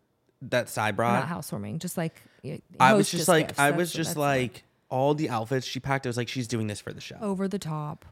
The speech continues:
Speaker 1: Like
Speaker 2: I love Jessel showed up in, which, uh, it's very obvious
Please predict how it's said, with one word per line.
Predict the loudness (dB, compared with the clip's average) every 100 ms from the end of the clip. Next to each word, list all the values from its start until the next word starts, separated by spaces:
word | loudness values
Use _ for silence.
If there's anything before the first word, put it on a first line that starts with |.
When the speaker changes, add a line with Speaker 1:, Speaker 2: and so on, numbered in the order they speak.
| _ 0
Speaker 1:
Like | 4
Speaker 2:
I |
love | 8 8 6 2
Jessel | 0 0 0 -2
showed | 0 0 2
up | 0 -2
in, | -4 -2 -2 -2 -4 -8 -12
which, | -4
uh, | -2
it's | -2 -4
very | -2 -2 -2
obvious | -4 -6 -8 -8 -10